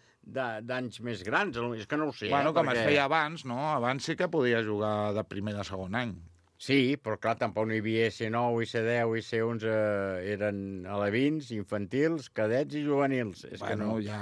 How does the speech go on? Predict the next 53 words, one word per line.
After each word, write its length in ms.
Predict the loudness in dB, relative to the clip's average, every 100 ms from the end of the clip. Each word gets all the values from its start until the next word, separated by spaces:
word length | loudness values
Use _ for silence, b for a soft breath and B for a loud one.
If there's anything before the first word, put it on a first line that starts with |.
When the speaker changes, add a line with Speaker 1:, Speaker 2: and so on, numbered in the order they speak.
| -6
Speaker 2:
clar, 220 | -4 -4
però 220 | -4 -4 -4
ara, 220 | -2 0
a, 300 | 0 -2 -4 -4
a 80 | -4 -2
l'haver 240 | 0 0
tot 220 | 0 0 0
això, 220 | 2 2 4
jo 140 | 2
penso 240 | 0 -4 0
que 80 | 0
és 80 |
molt 160 | 0 -2
difícil 380 | -4 -8 -8 -8
trobar 300 | -6 -2 -2
una 220 | 0 -2 0
jornada 400 | -2 0 0 0
en 80 |
un 80 | -2
poble 300 | 0 0 0
així 160 | 0 -2
petit 320 | 0 0 2
de, 140 | 2 2 2 2 0 0 0 -2
de 80 | -2 2
onze, 320 | 2 4 4 6 6 4
deu, 240 | 4 4 4
onze, 300 | 2 4 2 4
deu, 320 | 4 2 0 0
dotze 320 | 0 0 0
jugadors, 680 | 0 0 2 2 2 2 -2
que 160 | -6 -4
siguin 320 | 0 -2 0
tots 240 | 0 0
S 160 | -2 -2
nou. 300 | -4 -6 -8 -6
És 80 | -4
molt 160 | -4
difícil, 400 | -6 -8 -12 -10
o 240 | -6 -4 -2
S 240 | -2 -2 -4
deu, 240 | -6 -10
o 300 | -10 -8 -8
S 160 | -6 -6
onze, 300 | -6 -6 -8
és 20 |
igual. 240 | -8 -10 -14 -18 -18 -14 -8
És 80 |
molt 160 | -4 -4
difícil. 460 | -4 -8 -12 -10 -4
Speaker 1:
I 80 | -4
això 180 | 0 0
de 140 | 0 0
jugar-te 400 | 0 0 0